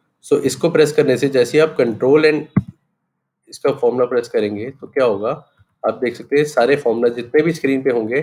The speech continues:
वो पूरे formulated sheet में आ जाएगा। Then इसको दोबारा hide करने के लिए, normal screen पे जाने के लिए, then again आपको press करना पड़ेगा control and approximate sign। ठीक, this is very simple। हमारा next shortcut है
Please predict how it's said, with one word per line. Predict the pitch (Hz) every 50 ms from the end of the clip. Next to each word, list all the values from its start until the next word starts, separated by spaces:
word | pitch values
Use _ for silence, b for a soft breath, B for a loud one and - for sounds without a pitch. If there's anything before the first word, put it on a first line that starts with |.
| 151 B B B B B -
वो | - -
पूरे | 139 139 165 165
formulated | 165 - 123 117 113 120 127 127 131 131 143 151 147 -
sheet | - 131 127 123
में | 117 104
आ | 95
जाएगा। | 90 85 85 85 85 - _ _ _ _ _ _ _ _ -
Then | 120 131 139
इसको | 135 - - 156 139
दोबारा | 127 117 113 113 117 139 143 131 - -
hide | 117 113 131 131 131
करने | 135 131 131 135 131
के | 135 127
लिए, | 135 143 151
normal | 135 110 104 107 127 131
screen | - 135 131 127 127
पे | 135 131
जाने | 127 120 123 127
के | 139
लिए, | 156 165
then | 156 147 139 131 110
again | 98 110 123 135 135
आपको | 123 120 - - 131
press | - 127 117 -
करना | - 123 117 117 117
पड़ेगा | 117 117 120 147 170 165 -
control | 120 110 104 - - 135 160 165
and | 156 151 139
approximate | 123 - - 98 - - - 104 107 104 98 _ -
sign। | - - - - _ _ _ _ _ _ _ _ _ _ _ _ _ _ _ _ _ _ _ _ _ _ _ _ _ _ -
ठीक, | - - - _ _ _ _ - - - - - _ _ _ _ _ _ _ _ _ _ _ - _ _ _ _ _ _ _ _ _ _ _ _ _ _ _ _ _ _ _ -
this | 95 104 101 - -
is | 113 113
very | 110 107 113 110 -
simple। | 117 110 110 - 156 170 - _ _ _ _ _ _ _ - _ _ _ _ _ _ _ _ - -
हमारा | 135 143 151 143
next | 120 120 143 147 - -
shortcut | - 139 - - - 147 143 143
है | 143 156 160